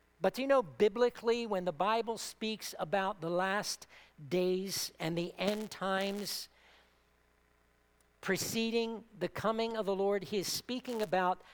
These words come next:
it is speaking about that period of time after Jesus ascended to heaven and said, "I will come again in like manner as I've gone away to the time of his second coming."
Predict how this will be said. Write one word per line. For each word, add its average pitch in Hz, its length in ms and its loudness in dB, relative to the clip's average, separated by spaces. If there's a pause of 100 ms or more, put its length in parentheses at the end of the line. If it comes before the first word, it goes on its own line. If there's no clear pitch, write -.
(100)
it 180 140 2
is 185 100 2
speaking 247 460 0
about 185 220 2
that 165 200 0
period 240 300 2
of 220 120 0
time 156 480 -2 (380)
after 180 320 2
Jesus 202 600 -2
ascended 254 720 -2
to 302 140 -2
heaven 156 520 0 (840)
and 180 140 -2
said, 202 300 4
"I 185 160 4
will 190 280 0 (360)
come 254 320 2
again 202 520 2
in 170 220 -2
like 208 320 2
manner 165 460 0 (260)
as 175 300 2
I've 180 240 2
gone 208 240 4
away 165 640 2 (640)
to 165 580 2 (580)
the 156 100 -2
time 175 360 0
of 156 100 -2
his 135 100 -6
second 131 400 -6
coming." 123 320 -16